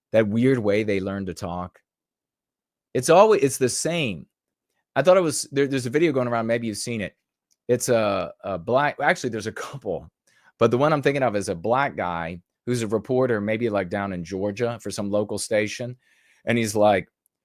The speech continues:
This is Kenneth Johnson, and I'm outside the school of, and it's that same weird talking. And then a bee flies up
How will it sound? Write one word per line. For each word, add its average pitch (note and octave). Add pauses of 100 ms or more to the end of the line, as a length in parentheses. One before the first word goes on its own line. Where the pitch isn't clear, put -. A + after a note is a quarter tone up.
(320)
This E3+
is D#3
Kenneth G3+
Johnson, G2
and A#2
I'm B3
outside F3+
the C3+
school G#3+
of, D3
and C#3
it's C3+
that E3
same E3
weird C#3
talking. C3 (460)
And C3+
then C#3
a C3+
bee B2
flies C3+
up C#3